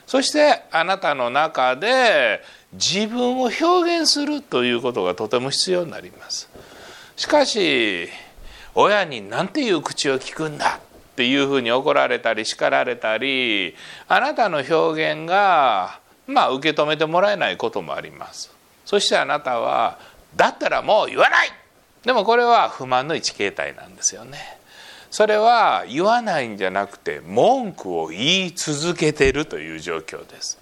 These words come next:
言葉では喋りませんが、この態度を見てくださいよ。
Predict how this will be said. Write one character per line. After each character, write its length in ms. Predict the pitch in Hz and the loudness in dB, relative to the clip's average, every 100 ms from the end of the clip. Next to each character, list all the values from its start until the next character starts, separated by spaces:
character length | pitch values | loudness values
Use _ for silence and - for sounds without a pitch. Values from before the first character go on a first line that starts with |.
| - | 0
言 300 | 127 220 269 | 2 4 4
葉 160 | 262 | 4
で 140 | 233 220 | 2 4
は 680 | 226 262 269 240 175 113 - - - - | 4 6 4 4 2 2 -2 -12 -18 -18
喋 300 | - 113 110 | -8 -2 0
り 80 | 107 | 0
ま 160 | 107 104 | -4 -4
せ 180 | 120 | -4
ん 120 | 113 110 | -4 2
が、 640 | 175 214 202 165 113 - - - - | 2 4 2 2 0 -2 -12 -20 -10
こ 260 | - 110 | 0 2
の 200 | - 202 | 2 -2
態 420 | 208 262 302 370 330 | -2 0 2 2 0
度 240 | 208 143 | 0 0
を 60 | 113 | -2
見 160 | 110 | -6
て 360 | - 107 104 - - - | 0 0 0 -2 -16 -16
く 100 | - | -6
だ 160 | - | -4
さ 160 | - - | -4 -8
い 100 | - | -14
よ。 100 | - | -20